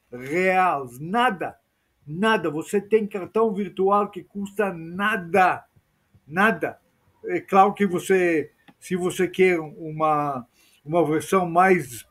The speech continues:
pesada, você vai pagar, mas esse cartão é suficiente va-, para vira-, viralizar seu negócio. Tem uma,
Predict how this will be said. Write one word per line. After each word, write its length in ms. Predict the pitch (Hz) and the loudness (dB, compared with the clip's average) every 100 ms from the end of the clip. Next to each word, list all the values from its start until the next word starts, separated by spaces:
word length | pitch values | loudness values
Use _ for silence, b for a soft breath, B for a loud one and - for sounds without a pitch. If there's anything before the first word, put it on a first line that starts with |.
| - | -2
pesada, 640 | 175 151 175 202 233 - _ _ _ | -2 4 4 6 0 0 _ _ _
você 260 | 147 160 202 | -8 -2 0
vai 200 | 185 208 | 2 2
pagar, 360 | 240 226 226 170 | 2 6 6 6
mas 540 | 175 190 214 202 - _ _ _ | 6 6 4 0 -12 _ _ _
esse 280 | 175 180 214 | -4 -4 -2
cartão 580 | 226 196 214 214 220 214 _ - | -2 0 2 0 0 -8 _ -8
é 120 | 247 | -6
suficiente 960 | - 262 233 240 214 - 233 226 226 | -6 -8 -4 -4 -6 4 4 4 2
va-, 340 | 214 208 208 202 - - | 0 2 2 -2 -18 -12
para 160 | 175 190 | -2 -2
vira-, 400 | 165 196 196 196 | 0 2 2 0
viralizar 720 | 135 180 190 185 175 165 202 | -4 -2 0 -2 -2 0 0
seu 220 | 202 208 | -2 -6
negócio. 520 | 196 180 185 165 - - _ _ _ _ | -4 -2 -2 -2 -8 -20 _ _ _ _
Tem 260 | 196 214 226 | 2 2 0
uma, 760 | 226 214 202 196 196 202 - | 2 2 2 2 -2 -4 -10